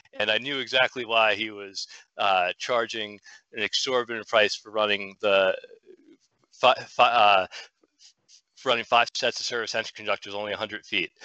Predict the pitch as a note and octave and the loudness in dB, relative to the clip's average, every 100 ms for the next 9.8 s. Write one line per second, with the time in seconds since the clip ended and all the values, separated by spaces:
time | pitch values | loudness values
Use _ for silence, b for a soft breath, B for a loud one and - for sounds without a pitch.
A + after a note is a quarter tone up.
0 | B B B2 A#2+ - A#2+ C3 B2+ A2+ - | B B 0 0 0 -2 4 6 6 2
1 | - B B C3 B2 A#2 A2+ - - - | -6 B B -4 -2 0 0 0 0 0
2 | F3 - D#3 C#3+ B2+ C3 C3+ B2 A#2+ A#2+ | 0 0 -4 -10 -4 2 2 2 -4 -6
3 | D3+ C#3 A#2 C#3 A#2 G2 - B B - | -2 -2 0 2 2 0 -6 B B 0
4 | G#2 G2+ G2 F#2+ F#2+ - B _ - C3+ | 2 4 2 -2 -16 -20 B _ -8 -6
5 | B2+ C3 - C3+ A#2+ A2 - D#3 - D3+ | -4 -6 -8 -8 -6 -4 0 0 0 -6
6 | C#3 B2 B2+ B2 B2 A#2+ A2+ G2+ _ - | -8 -2 0 2 4 6 6 4 _ -2
7 | A2 G#2+ G#2 G2+ G2+ A#2 A#2 A#2 C3+ C3+ | 2 2 2 -2 -18 -18 -12 -2 0 0
8 | - B2 A2 G#2 F#2 B B - A#2+ C#3+ | 2 4 6 6 2 B B -12 -8 0
9 | C#3 C#3 D3+ A#2 A2+ B2 B2+ A#2 | 0 0 -4 -2 -2 0 0 0